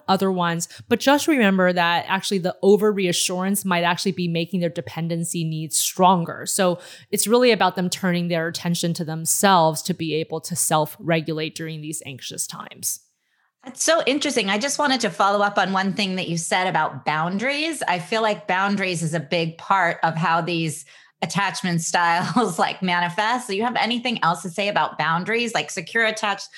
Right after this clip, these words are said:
Speaker 2: securely attached people clearly have better boundaries and they're better able to maintain. But I'm wondering about some of the other attachment styles.
Speaker 1: It's such a good question, Stephanie, because I think that boundaries sometimes feel like you're shutting people out, but no, boundaries are loving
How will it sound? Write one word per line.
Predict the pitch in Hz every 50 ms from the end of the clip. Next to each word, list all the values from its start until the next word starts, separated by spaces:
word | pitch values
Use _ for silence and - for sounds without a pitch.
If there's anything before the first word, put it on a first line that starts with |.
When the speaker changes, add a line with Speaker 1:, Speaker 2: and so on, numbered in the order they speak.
| - -
Speaker 2:
securely | _ - - - 254 247 233 220
attached | 214 208 214 196 185 190 -
people | 214 202 202 208 196
clearly | 196 - 214 196 190 196 190
have | 180 185 170 160 151 -
better | 180 170 165 180 185 180
boundaries | 202 214 214 220 220 226 240 247 220
and | 214 170
they're | 160 160
better | 165 170 170 170 175 160 - -
able | 175 165 170 170
to | 165 -
maintain. | 165 156 151 160 165 - 180 170 165 170 196 254 294 277 _ _ - _
But | - 202
I'm | 202 196
wondering | 196 196 208 202 196 190
about | 175 175 175 170
some | - 185
of | 180
the | 175 - - -
other | 180 180 185 175 156 151 151 151 - _ _ -
attachment | 180 165 - 175 151 151 - - 170 147 -
styles. | - - 156 127 123 120 120 - - - - - _ _ _ - - - - - -
Speaker 1:
It's | 247 240 -
such | - - 254 247 -
a | 311
good | 247 202 233 202
question, | - - 214 202 196 - - 226 220
Stephanie, | - - 220 214 - 240 240 247 254 254
because | 214 - 220 185 - 214 196 208
I | 208
think | 185 - - 214 208 208 -
that | 220 185 180 -
boundaries | 202 185 196 208 214 226 226 226 226 220 220 - - - - - -
sometimes | - - 240 226 247 254 285 269 226 240 - -
feel | - 208 208
like | 208 196 196 190 -
you're | 196 180
shutting | 165 - - 185 180 190 196
people | - 202 - - 185
out, | 170 170 180 185 -
but | 208 190 175
no, | 190 202 202 185
boundaries | 151 - 160 175 220 254 277 285 285 254
are | - 214 196
loving | 185 175 170 180 220 254 262 262 269 269